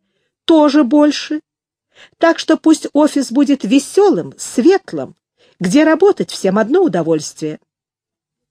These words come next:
Пусть все окна открываются настежь,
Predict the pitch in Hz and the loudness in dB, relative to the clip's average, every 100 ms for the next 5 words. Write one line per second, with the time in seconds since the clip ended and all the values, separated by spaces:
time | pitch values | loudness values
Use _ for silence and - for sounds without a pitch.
0 | _ _ _ _ _ _ _ - 311 311 | _ _ _ _ _ _ _ 2 2 2
1 | - - 277 302 - 269 262 262 233 262 | -4 0 2 2 0 -4 -4 -2 0 0
2 | 262 - 254 262 285 - - 120 - | -2 -2 -2 -2 -4 -8 -16 -16 -18